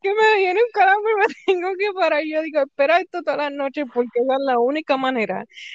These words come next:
que yo podía prevenir que se me pusieran malo, malo".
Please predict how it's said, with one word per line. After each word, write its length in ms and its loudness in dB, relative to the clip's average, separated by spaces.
que 180 4
yo 100 0
podía 360 2
prevenir 580 0
que 140 -8
se 120 -4
me 140 -6
pusieran 560 -4
malo, 380 -4
malo". 360 -6